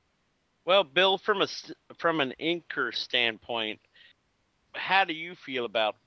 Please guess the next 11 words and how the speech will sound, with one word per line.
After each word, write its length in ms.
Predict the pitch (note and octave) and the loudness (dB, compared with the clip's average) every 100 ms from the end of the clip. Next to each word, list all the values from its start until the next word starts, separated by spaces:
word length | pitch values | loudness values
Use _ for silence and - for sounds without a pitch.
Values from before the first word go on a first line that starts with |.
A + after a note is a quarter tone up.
| _ | _
formatting? 580 | B2 B2 A2+ A2 A2 A2 | -4 -4 -2 -4 -4 -4
I 60 | A#2+ | -6
mean, 160 | C3 | -6
do 80 | B2+ | -4
you 140 | C#3 | -4
get 320 | C#3+ D#3 G#2 G2 | 0 0 0 -6
bored 440 | C3 D3+ D#3+ D3 | -2 0 -2 -4
when 140 | B2+ | -8
you 140 | B2+ C3 | -6 -4
get 320 | B2 B2+ B2+ _ _ _ _ _ _ | 2 2 0 _ _ _ _ _ _
twenty 680 | - C#3+ D3 D3 C3+ B2+ A#2+ | -10 0 2 2 -2 -4 -8